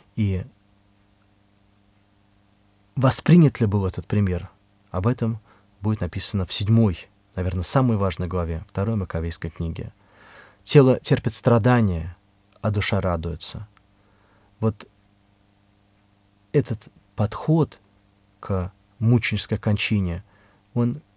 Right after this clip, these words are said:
э, станет очень-очень важным и для иудеев,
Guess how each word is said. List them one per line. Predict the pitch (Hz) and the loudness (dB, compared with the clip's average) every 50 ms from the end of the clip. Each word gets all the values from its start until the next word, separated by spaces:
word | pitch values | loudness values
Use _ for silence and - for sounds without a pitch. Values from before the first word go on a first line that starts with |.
| _ _ _ _ _ - | _ _ _ _ _ -10
э, | - 101 95 90 87 - | -6 -4 -4 -4 -6 -8
станет | - - - 107 101 98 95 - - | -10 -6 -4 -2 -2 -2 -4 -6 -6
очень-очень | _ 139 - - - 117 107 - - - 95 | _ -6 -6 -4 -2 -2 -2 -2 -2 -4 -2
важным | 98 98 92 90 - - 87 87 - - _ _ _ _ _ _ _ _ _ _ | 0 0 -2 -2 -4 -6 -8 -8 -12 -16 _ _ _ _ _ _ _ _ _ _
и | 120 | -4
для | 101 87 85 92 | -4 -2 -2 -4
иудеев, | 90 90 90 87 127 131 135 135 123 - - | -4 -4 -4 -2 -2 -2 -2 -2 -4 -8 -14